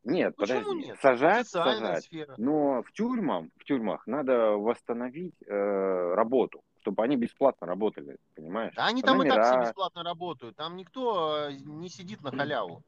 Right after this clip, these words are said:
Speaker 2: Уже
Speaker 1: Ну, им
Speaker 2: давно.
Speaker 1: платят чуть-чуть, им платят
Speaker 2: Ну
Speaker 1: чуть-чуть,
Speaker 2: вот и
Speaker 1: понимаешь?
Speaker 2: все, так они
Speaker 1: А
Speaker 2: потому что
Speaker 1: надо
Speaker 2: в основном отрабатывают свои долги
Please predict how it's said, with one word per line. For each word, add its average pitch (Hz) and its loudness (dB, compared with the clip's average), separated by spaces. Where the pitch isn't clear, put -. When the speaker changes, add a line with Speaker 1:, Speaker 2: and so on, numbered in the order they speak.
Speaker 2:
Уже 127 -8
Speaker 1:
Ну, 311 4
им 294 0
Speaker 2:
давно. - -
Speaker 1:
платят 277 -2
чуть-чуть, 135 -6
им 151 -2
платят 175 -2
Speaker 2:
Ну 190 -2
Speaker 1:
чуть-чуть, - -4
Speaker 2:
вот 226 2
и 196 -4
Speaker 1:
понимаешь? - -2
Speaker 2:
все, 214 -2
так 175 -10
они 165 -6
Speaker 1:
А 101 2
Speaker 2:
потому 294 2
что 185 2
Speaker 1:
надо - 4
Speaker 2:
в - 0
основном 180 -8
отрабатывают 151 -6
свои 151 -12
долги 135 -8